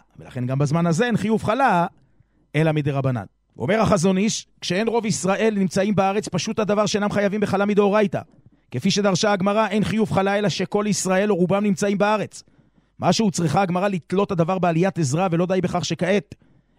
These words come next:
אין רוב ישראל בארץ, זה כדי לומר שאפילו אם ישובו רוב ישראל קודם הגאולה העתידה, לא יתחייבו מן התורה בחלה, משום שאין קידוש הארץ אלא על ידי מלאך או נביא.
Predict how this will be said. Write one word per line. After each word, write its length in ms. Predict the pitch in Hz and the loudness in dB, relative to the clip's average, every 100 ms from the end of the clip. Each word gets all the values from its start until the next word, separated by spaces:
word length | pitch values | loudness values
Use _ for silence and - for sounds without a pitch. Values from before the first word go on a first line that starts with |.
| - | -4
אין 180 | 180 185 | -2 0
רוב 180 | 190 | 0
ישראל 300 | 180 - 180 | -2 -2 0
בארץ, 420 | 156 165 254 208 160 | 2 2 2 0 -2
זה 60 | |
כדי 200 | 165 170 | -2 0
לומר 360 | 185 202 240 139 - _ _ _ | 2 2 2 0 -10 _ _ _
שאפילו 360 | - 113 220 240 | -12 -4 -2 0
אם 60 | |
ישובו 320 | 208 - 220 190 | 0 0 0 0
רוב 160 | 208 | 0
ישראל 280 | 202 196 202 | -2 -2 0
קודם 240 | 196 202 | 0 0
הגאולה 380 | 190 165 165 185 | 2 2 2 2
העתידה, 540 | 190 170 156 139 220 294 - _ _ - | 2 0 0 2 2 -2 -8 _ _ 0
לא 120 | 196 | 0
יתחייבו 320 | - 220 220 | 2 0 0
מן 120 | 233 | 0
התורה 260 | 226 220 220 | 2 2 2
בחלה, 360 | 220 214 247 | 0 0 0
משום 240 | 220 160 190 | 0 0 -2
שאין 200 | 190 214 | -2 -2
קידוש 300 | 214 202 - | 0 0 0
הארץ 320 | 208 226 - | -2 -2 -2
אלא 140 | 208 | -2
על 60 | 208 | -2
ידי 200 | 190 208 | 0 0
מלאך 260 | 202 202 208 | 2 0 0
או 40 | |
נביא. 280 | 208 196 | 0 0